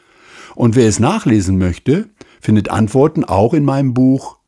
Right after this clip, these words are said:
Coachen, Lehren und Lernen mit Musik. Zwar ist schwer vorstellbar, dass ein Staatsanwalt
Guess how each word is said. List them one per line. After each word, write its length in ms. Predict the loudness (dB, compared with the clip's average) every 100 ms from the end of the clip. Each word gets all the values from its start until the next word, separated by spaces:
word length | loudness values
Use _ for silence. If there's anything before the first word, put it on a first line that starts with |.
| -6
Coachen, 600 | -2 -2 -2 -2 -2 -2
Lehren 600 | -2 0 2 0 0 -4 _ _
und 180 | -8 -6
Lernen 400 | -4 -2 0 0
mit 160 | 0
Musik. 460 | -2 -2 -2 -6 -16 _ _ _ _ _ _ _ _
Zwar 360 | -10 -2 -2 -2
ist 240 | -6 -8
schwer 320 | -2 0 0
vorstellbar, 1080 | 0 0 0 -4 -4 -4 -4 -8 -8 -10 -10 -10
dass 260 | -12 -10
ein 200 | -10 -10
Staatsanwalt 1200 | -12 -12 -12 -12 -14 -14 -12 -12 -10 -10 -10 -12